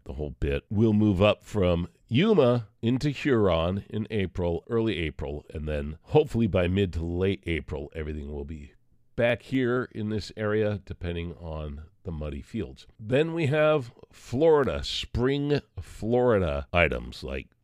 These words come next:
bell peppers, and, well, there's a little pro-, a little bit of a problem with bell peppers there 'cause there's the w-, winds down there that blew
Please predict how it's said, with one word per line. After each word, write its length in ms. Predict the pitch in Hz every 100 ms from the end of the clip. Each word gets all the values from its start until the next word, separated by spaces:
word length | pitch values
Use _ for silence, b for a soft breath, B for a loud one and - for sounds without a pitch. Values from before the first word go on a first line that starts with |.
| _ 76
bell 340 | 73 110 113
peppers, 680 | 95 87 - 58 50 50 -
and, 260 | - - 90
well, 180 | 98
there's 200 | 104 92
a 60 | 95
little 180 | 98 85
pro-, 300 | - 80 73
a 60 | 98
little 200 | 120 107
bit 160 | 80
of 80 | 78
a 80 | 69
problem 380 | - 73 64 64
with 140 | 65
bell 160 | - 64
peppers 400 | - 67 73 65
there 180 | 71 67
'cause 120 | 73
there's 180 | 71 71
the 120 | 73
w-, 260 | 65 82 -
winds 480 | 87 90 104 92 71
down 280 | 82 78
there 160 | 78 73
that 200 | 73 -
blew 320 | 87 82 76